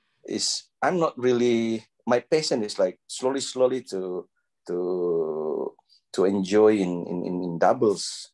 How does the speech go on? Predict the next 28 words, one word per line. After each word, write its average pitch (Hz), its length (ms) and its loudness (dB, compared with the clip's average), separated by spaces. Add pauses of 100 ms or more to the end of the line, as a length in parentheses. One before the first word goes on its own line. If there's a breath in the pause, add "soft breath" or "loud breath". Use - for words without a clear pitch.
because 90 300 -4
I 95 140 2
know 101 260 2
that - 180 0
I 92 40 2
have 98 200 -8
a - 80 -8
chance 104 380 -6
to 90 100 -14
training 95 360 -4
under 92 280 -2
my, 85 200 -6 (1300)
uh, 82 260 2
idol, 107 400 2
right, 92 240 0 (100)
Christian 95 320 -8
Hadinata. 90 560 -2
I 87 80 0
want 98 260 -2
to 101 80 -10
be 107 220 -4
like 101 220 2
him, 117 360 0
or 98 140 2
even 98 260 -6
more 113 280 4
than, 98 220 -6 (120)
like, - 160 -4